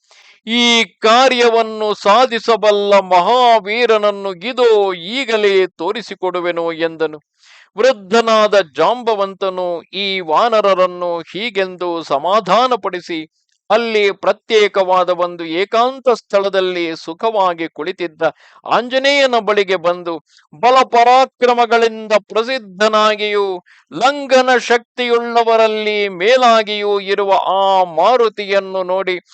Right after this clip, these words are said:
ಸಮುದ್ರ ಲಂಘನ ಕಾರ್ಯಕ್ಕಾಗಿ ಅವನನ್ನು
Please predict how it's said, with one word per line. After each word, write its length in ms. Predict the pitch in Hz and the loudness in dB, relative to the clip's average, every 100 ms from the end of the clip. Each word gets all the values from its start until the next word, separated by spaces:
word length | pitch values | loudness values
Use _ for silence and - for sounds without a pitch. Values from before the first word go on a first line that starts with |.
| _ _ - | _ _ -2
ಸಮುದ್ರ 580 | 269 294 226 185 214 | 0 0 -4 -10 0
ಲಂಘನ 540 | 233 220 254 254 220 233 226 | 2 2 0 0 0 2 0
ಕಾರ್ಯಕ್ಕಾಗಿ 1040 | - 226 240 220 208 - 208 202 196 196 180 | 4 2 4 0 -2 0 0 2 -2 -4 0
ಅವನನ್ನು 800 | 170 208 202 196 185 180 175 | 0 0 0 -2 -2 -4 -4